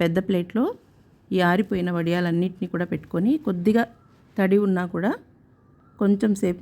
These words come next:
మనం మర్నాడు ఎండలో ఉంచామంటే పూర్తిగా ఆరిపోతుంది. చూసారు కదా, ఆరిన తర్వాత వేపుకుంటే ఒక్కొక్క వడియం ఎంత పెద్ద సైజులో ఇలా పొంగాయో. ఈ ఎగ్ బాయిలర్లో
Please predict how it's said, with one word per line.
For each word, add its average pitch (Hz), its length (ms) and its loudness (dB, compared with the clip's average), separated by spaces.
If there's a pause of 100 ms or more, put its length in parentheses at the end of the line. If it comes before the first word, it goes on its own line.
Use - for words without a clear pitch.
మనం 180 180 2 (460)
మర్నాడు 196 460 2 (320)
ఎండలో 190 340 2
ఉంచామంటే 175 560 -2 (440)
పూర్తిగా 185 460 -2 (500)
ఆరిపోతుంది. 180 580 -2 (100)
చూసారు 175 340 -4
కదా, 233 160 -2 (580)
ఆరిన 190 360 2
తర్వాత 170 340 0
వేపుకుంటే 170 500 -4 (360)
ఒక్కొక్క 180 340 -4
వడియం 170 260 2 (160)
ఎంత 175 140 -2 (100)
పెద్ద 156 180 -2 (180)
సైజులో 165 360 -2 (840)
ఇలా 170 140 0 (100)
పొంగాయో. 165 440 2 (400)
ఈ 202 40 2 (140)
ఎగ్ 175 180 -6
బాయిలర్లో 214 400 0